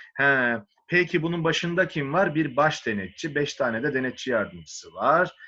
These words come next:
Kendi kanunda, teşkilat kanunda detaylar var. Vatandaşlık da gelmez. Neyi bileceğiz? E, baş denetçi Şeref Malkoç hala dört yıl için seçiliyor. Yazıyor, e, yasama ünitesine, rahat olun.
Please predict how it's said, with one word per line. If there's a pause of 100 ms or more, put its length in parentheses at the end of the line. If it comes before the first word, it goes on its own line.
(200)
Kendi
kanunda,
teşkilat
kanunda
detaylar
var.
Vatandaşlık
da
gelmez.
Neyi
bileceğiz? (420)
E,
baş
denetçi
Şeref
Malkoç
hala (480)
dört
yıl
için
seçiliyor.
Yazıyor,
e,
yasama
ünitesine,
rahat
olun.